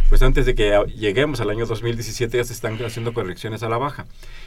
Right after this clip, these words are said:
Igual sucede con los organismos internacionales, el Banco Mundial, el Fondo Monetario Internacional, etcétera. Pero se llega a plantear que también as-, que también nuestra disciplina es incierta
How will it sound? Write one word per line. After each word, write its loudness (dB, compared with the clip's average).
Igual 2
sucede -2
con -2
los -2
organismos -6
internacionales, -8
el -10
Banco -10
Mundial, -4
el -4
Fondo 6
Monetario 2
Internacional, -6
etcétera. -8
Pero -8
se -4
llega -4
a -6
plantear -10
que -10
también -8
as-, -6
que -4
también -2
nuestra -4
disciplina -8
es -10
incierta -8